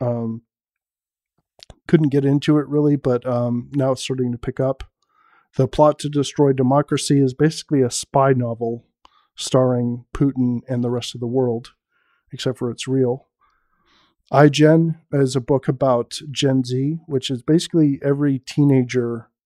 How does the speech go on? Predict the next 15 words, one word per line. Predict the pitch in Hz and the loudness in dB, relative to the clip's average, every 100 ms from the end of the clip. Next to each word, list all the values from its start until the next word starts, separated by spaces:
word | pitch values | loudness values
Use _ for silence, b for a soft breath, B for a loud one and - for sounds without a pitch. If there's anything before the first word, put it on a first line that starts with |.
| _ _ _ _ _ _ _ - | _ _ _ _ _ _ _ -2
under | 139 131 | 0 0
the | 120 117 | -2 0
age | 131 135 | -2 -2
of, | 123 | -10
like, | 117 - | -10 -6
nineteen | 127 131 131 160 165 | -4 -4 -2 0 2
or | 160 | 0
so. | - 160 175 _ _ _ _ _ _ _ - | 2 0 0 _ _ _ _ _ _ _ -10
I | |
think, | 127 156 151 - - - | -2 0 0 -4 -20 -12
uh, | 147 147 131 | -10 -8 -6
like, | 127 123 - | -6 -4 2
nineteen | 151 160 170 | 2 4 2
and | 139 | 0
twenty-year-olds | - 139 139 131 127 123 120 - | 0 0 2 2 0 -2 -8 -12